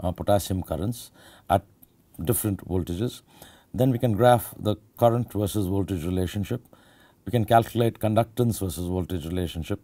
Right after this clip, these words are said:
If you remember, conductance maximum, uh, uh, G N A is, uh, um, uh, sodium, uh, conductance, and, uh, G K is potassium conductance, and their, uh, G max, uh, reflects, uh, or is directly proportional to the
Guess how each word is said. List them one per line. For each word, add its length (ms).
If 160
you 60
remember, 300
conductance 640
maximum, 500
uh, 300
uh, 120
G 220
N 140
A 140
is, 200
uh, 300
um, 360
uh, 220
sodium, 420
uh, 280
conductance, 580
and, 220
uh, 100
G 240
K 300
is 260
potassium 420
conductance, 520
and 300
their, 260
uh, 240
G 240
max, 480
uh, 460
reflects, 540
uh, 240
or 140
is 120
directly 400
proportional 540
to 60
the 160